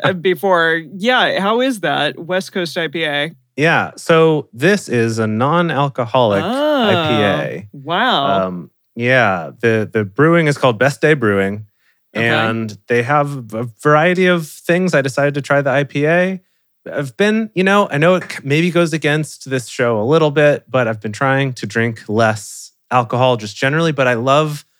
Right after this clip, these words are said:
Speaker 1: Mm-hmm.
Speaker 2: beer. I just, like, that's what I'd rather drink than a lot of other things. And so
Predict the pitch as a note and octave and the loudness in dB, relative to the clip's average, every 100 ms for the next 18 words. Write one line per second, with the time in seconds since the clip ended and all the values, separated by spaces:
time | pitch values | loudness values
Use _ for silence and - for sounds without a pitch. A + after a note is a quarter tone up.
0 | _ F#3+ D3+ F3 F3 F3 C3+ G3 F#3+ C3+ | _ -12 -10 -8 -6 -2 0 2 0 -2
1 | C#3 A#2+ C3 A#2 _ A#2+ B2+ D3 B2+ A#2 | -4 -2 -2 -4 _ -4 -2 0 0 2
2 | B2 A#2+ G#2+ - C3+ C3 C3+ B2+ B2+ B2+ | 0 0 -4 -4 -4 -4 -4 0 0 0
3 | B2 B2 A#2 G#2+ B2+ D3+ E3 E3 - - | 0 0 -2 -2 -2 -2 -4 -8 -12 -20
4 | _ _ _ A2 A#2+ A#2 - C3 C3 B2 | _ _ _ -4 -4 -2 0 2 4 2
5 | B2 | -2